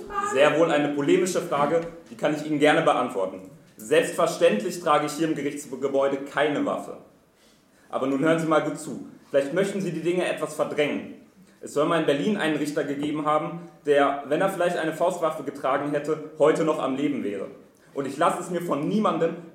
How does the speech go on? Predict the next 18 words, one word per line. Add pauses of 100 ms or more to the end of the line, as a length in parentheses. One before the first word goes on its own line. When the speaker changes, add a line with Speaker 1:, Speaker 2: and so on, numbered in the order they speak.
(100)
Speaker 2:
auch
nicht
von
Ihnen,
verbieten, (140)
ob
ich
außerhalb
des
Gerichtsgebäudes
bewaffnet
bin
oder
nicht. (520)
Dieses
zu
Ihrer
Unterrichtung.